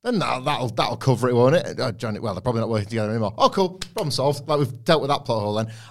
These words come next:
I, and I said this to Sidgwick this morning, genuinely admired, I, I think an element of this has been planned. I don't think all of this has just been making up on the spot or writing it on the back of a pack of tabs the week prior. <laughs> The Miz was selling this, "Oh, am I just, what am I, chap liver?"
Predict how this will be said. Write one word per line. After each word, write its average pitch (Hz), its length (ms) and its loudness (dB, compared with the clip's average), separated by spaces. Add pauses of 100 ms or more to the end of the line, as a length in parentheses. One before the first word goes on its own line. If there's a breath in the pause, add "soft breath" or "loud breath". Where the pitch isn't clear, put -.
(100)
I, 165 280 4 (180)
and 123 100 -6
I 117 160 0 (120)
said 131 180 -2
this 120 80 -6
to - 60 -4
Sidgwick 139 220 -6
this 135 160 -4
morning, 123 300 4 (380 loud breath)
genuinely 156 420 4
admired, 127 500 4
I, 123 180 0 (100)
I 98 80 -10
think 127 280 -4 (120)
an 113 100 -4
element 131 300 4
of 101 120 -4
this 107 180 -2
has 107 120 -4
been 104 360 -2 (140)
planned. 110 500 -4
I 113 60 -6
don't 123 140 -2
think 113 140 -6
all 131 220 6
of 107 60 0
this 107 180 -2
has 107 60 -8
just 98 140 -10
been 107 240 0
making 107 220 -2
up 104 100 -10
on 107 80 -2
the 98 60 -6
spot 113 300 2
or 104 80 -2
writing 110 220 0
it 98 40 -8
on 92 80 -10
the 95 60 -12
back - 260 -10
of 104 120 -14
a 98 60 -10
pack - 220 -10
of 110 60 -16
tabs 110 240 -4
the 104 60 -4
week 101 200 -4
prior. 107 360 0
<laughs> - 60 -8 (540 loud breath)
The 127 120 2
Miz 131 360 6
was 120 520 4 (100)
selling 120 380 4
this, 107 400 2 (840)
"Oh, 123 160 2
am 95 80 0
I 107 140 0
just, - 420 -8 (140)
what 139 80 -2
am 110 80 0
I, 85 60 -4
chap 123 300 2
liver?" 131 300 4